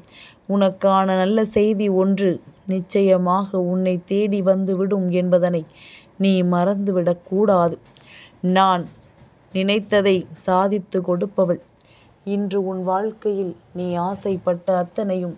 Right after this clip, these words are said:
உன் வசமாக போகின்றது. நம்பிக்கையோடு இருந்து அதனை நீ பெற்றுக்கொள். இரண்டு மணி நேரத்திற்குள் உன்னை தேடி வருகின்ற நல்ல செய்தி உன்னை வாழ வைக்கும் என்பதனை நீ புரிந்து கொள்வாய். என்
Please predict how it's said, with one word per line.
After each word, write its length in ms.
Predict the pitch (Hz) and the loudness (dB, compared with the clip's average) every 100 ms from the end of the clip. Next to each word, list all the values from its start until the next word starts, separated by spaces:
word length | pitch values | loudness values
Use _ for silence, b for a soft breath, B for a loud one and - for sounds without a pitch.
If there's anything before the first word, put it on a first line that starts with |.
| - | -8
உன் 240 | 175 180 | -4 -2
வசமாக 640 | 170 170 214 202 180 170 175 170 | -2 -4 -4 -4 -4 -4 -6 -4
போகின்றது. 600 | 185 202 190 175 175 160 - B B B B B | -4 -4 -2 -2 -2 -4 -8 B B B B B
நம்பிக்கையோடு 960 | 180 175 185 180 175 - 185 180 196 202 185 | -4 -2 0 -2 -4 -2 0 2 0 0 0
இருந்து 440 | 185 220 226 208 | 0 -2 0 0
அதனை 400 | 180 185 180 170 - | 2 2 0 -4 -4
நீ 200 | 170 170 170 | -2 -2 -2
பெற்றுக்கொள். 600 | 175 175 220 180 - 170 - B B B B B | -4 -4 -6 -4 -4 -6 -8 B B B B B
இரண்டு 380 | 190 185 196 185 | -2 0 0 0
மணி 220 | 180 180 | 0 0
நேரத்திற்குள் 840 | 175 180 202 185 - 185 170 190 180 170 _ | 0 -2 -4 -6 -6 -8 -4 -2 -2 -4 _
உன்னை 360 | 180 180 180 175 | -4 -2 -2 -2
தேடி 340 | 185 190 202 185 | -2 -2 0 2
வருகின்ற 600 | 180 180 170 180 180 170 | 2 2 -2 0 2 0
நல்ல 320 | 170 196 208 | 0 -4 -4
செய்தி 420 | - 185 175 175 B B B _ - | -2 -2 -2 -4 B B B _ -6
உன்னை 300 | 196 190 180 | -2 0 -2
வாழ 360 | 170 185 220 214 | 0 0 2 0
வைக்கும் 520 | 180 170 - 190 170 - | -2 -4 -4 -4 -4 -6
என்பதனை 580 | 180 180 175 175 180 165 - _ - | -4 0 0 0 -4 -6 -12 _ -8
நீ 140 | 180 170 | -6 -6
புரிந்து 400 | 190 190 220 190 | -4 -4 -4 -6
கொள்வாய். 440 | 175 175 165 165 - - _ _ b b b b b b b - - - | -4 -4 -2 -6 -8 -20 _ _ b b b b b b b -20 -14 0
என் 540 | 175 180 196 180 170 | 4 6 4 2 -2